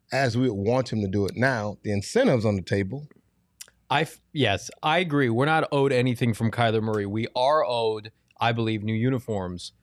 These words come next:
Speaker 2: from the Arizona Cardinals, and there is some, some talk, uh, among social media. You know, you had DeAndre Hopkins two days ago talking about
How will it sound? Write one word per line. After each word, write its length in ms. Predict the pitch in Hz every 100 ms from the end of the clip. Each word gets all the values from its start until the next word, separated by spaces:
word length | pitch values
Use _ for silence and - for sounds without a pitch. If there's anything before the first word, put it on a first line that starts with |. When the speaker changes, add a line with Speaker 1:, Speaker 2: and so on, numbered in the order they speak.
| _ _
Speaker 2:
from 160 | 123 117
the 100 | 107
Arizona 360 | 104 101 104
Cardinals, 500 | 98 107 107 107 101 -
and 500 | 110 104 101 98 92
there 200 | 113 113
is 180 | 117 107
some, 280 | 123 117 -
some 200 | - 127
talk, 480 | 110 165 160 123 120 87 80 -
uh, 160 | 113 -
among 320 | 127 127 127
social 360 | - 131 - 127
media. 420 | 110 107 104 123 _ _ _ _ _ _ _
You 120 | 117
know, 80 | 104
you 140 | 107 117
had 120 | 113
DeAndre 340 | 120 120 117
Hopkins 400 | 113 113 123 110
two 140 | - 120
days 220 | 110 107
ago 200 | 110 107
talking 320 | 117 107 107
about 280 | 104 101